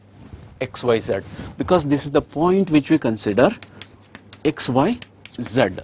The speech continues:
This is X one, Y one, Z one, and this is X two, Y two, and then Z two. You are given two points of that straight line. One plane cuts that line, uh, leaving the distance on either sides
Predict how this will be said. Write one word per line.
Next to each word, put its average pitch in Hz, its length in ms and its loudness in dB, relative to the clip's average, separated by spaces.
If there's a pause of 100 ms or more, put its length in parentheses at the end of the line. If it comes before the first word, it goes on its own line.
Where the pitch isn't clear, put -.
This 139 220 -2
is 180 340 0
X - 240 -2
one, 147 320 0
Y 117 280 2
one, 135 240 0
Z 98 280 0
one, 107 340 -2 (420)
and 147 220 -4
this 131 220 -6
is 170 260 -4 (100)
X - 280 -2
two, 160 160 4
Y 131 240 4
two, 214 240 2 (420)
and 226 220 -6
then 262 160 2 (320)
Z 110 240 0 (120)
two. - 120 -8 (360)
You 165 180 4
are 214 120 6
given 165 400 -2
two 165 120 2
points 147 520 -2
of 117 140 -8
that 131 160 2
straight - 340 0
line. 120 220 0 (1040)
One 143 240 8
plane 175 280 4
cuts - 320 4
that 123 200 4
line, 107 280 2 (580)
uh, 123 220 8
leaving 156 340 4
the 160 240 8
distance 147 480 0
on 151 120 4
either 156 260 2
sides 123 540 0